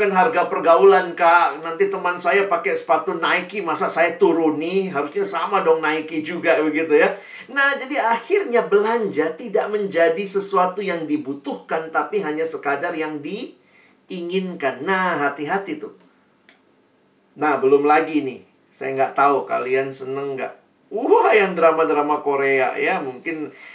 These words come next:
adiknya ada yang suka juga, atau kakaknya malah mungkin yang suka ya. <laughs> Yang itu kemudian akhirnya,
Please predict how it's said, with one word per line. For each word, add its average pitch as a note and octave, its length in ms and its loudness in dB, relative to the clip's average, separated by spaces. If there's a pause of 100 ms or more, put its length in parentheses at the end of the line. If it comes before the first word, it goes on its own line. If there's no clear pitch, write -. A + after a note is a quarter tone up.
(200)
adiknya C3+ 720 -6
ada C3 240 -2
yang C3 400 0
suka - 400 -6
juga, C#3+ 720 0
atau - 320 -12
kakaknya A#3+ 480 2
malah D3 320 4
mungkin D3+ 240 -2
yang D3+ 160 -4
suka - 320 0
ya. D3 240 4 (460)
<laughs> - 420 -6
Yang G#3 400 2
itu C4+ 80 -8
kemudian A#3+ 480 -2
akhirnya, A#3+ 400 0